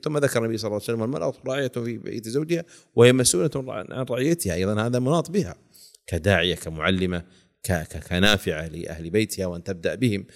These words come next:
وربما قد يكون زوجها كذلك يحتاج إليها إذا كانت علمها أكثر منه، فذلك تبدأ به أيضًا من تعليم ومن توجيه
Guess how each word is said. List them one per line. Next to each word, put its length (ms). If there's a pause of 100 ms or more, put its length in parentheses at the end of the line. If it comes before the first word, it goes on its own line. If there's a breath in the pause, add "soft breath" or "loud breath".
(220 soft breath)
وربما 300
قد 220
يكون 240
زوجها 340
كذلك 400
يحتاج 400
إليها 420
إذا 160
كانت 360 (480 loud breath)
علمها 460
أكثر 260
منه، 240 (220)
فذلك 420
تبدأ 360
به 260
أيضًا 260 (420 soft breath)
من 160
تعليم 420
ومن 180
توجيه 440